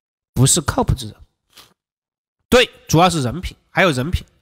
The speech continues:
一个是笨，一个是不努力，还有就是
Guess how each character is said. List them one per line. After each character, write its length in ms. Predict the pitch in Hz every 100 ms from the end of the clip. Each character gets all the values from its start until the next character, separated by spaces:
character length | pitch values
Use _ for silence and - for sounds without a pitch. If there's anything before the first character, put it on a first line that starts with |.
| _ _ _ _ _ _ _ _ _ _ -
一 100 | 190
个 80 | 254
是 80 |
笨， 200 | 175 294 - _ _ _ _ _ _ _ _ _
一 160 | 147
个 100 | 190
是 400 | 202 208 185 135 110 _ _ _ _ -
不 120 | 233
努 120 | 139
力， 180 | 113 104 _ _ _
还 180 | - 165
有 80 |
就 80 | 147
是 220 | 135 117